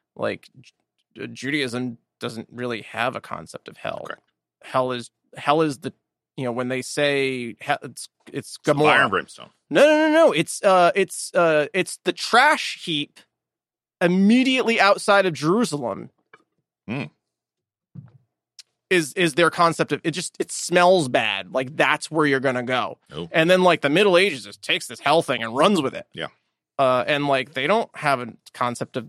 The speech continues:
Speaker 1: in Judaism, like, the devil really ain't a thing.
Speaker 2: Yeah.
Speaker 1: It's like, it's just, okay, you just, and even in, in the lore, like, hell, it, like, when the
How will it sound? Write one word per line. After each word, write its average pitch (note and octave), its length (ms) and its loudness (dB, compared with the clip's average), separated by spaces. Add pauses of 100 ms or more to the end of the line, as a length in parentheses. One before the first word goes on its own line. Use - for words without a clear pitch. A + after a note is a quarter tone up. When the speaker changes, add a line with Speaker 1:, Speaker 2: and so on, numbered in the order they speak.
(100)
Speaker 1:
in C#3+ 200 -6
Judaism, D3 500 -4
like, A2+ 180 -12
the A2+ 100 -10 (240)
devil D#3 400 -4
really E3 400 -4
ain't G3+ 160 0
a F3 40 -2
thing. - 360 -2 (100)
Speaker 2:
Yeah. F2 120 -4
Speaker 1:
It's - 140 -20
like, - 180 -6 (720)
it's - 100 -20
just, - 160 -20 (760)
okay, E4+ 180 -4
you A#3 100 -10
just, E3+ 180 -16 (720)
and D3+ 80 -2
even A3 200 2
in, A#3+ 180 2
in A3 160 2
the A3 60 4
lore, A3+ 280 4
like, C#3 400 -2 (400)
hell, F#3 400 4
it, F3+ 180 0
like, E3 220 0
when E3+ 440 0
the C#3+ 300 -6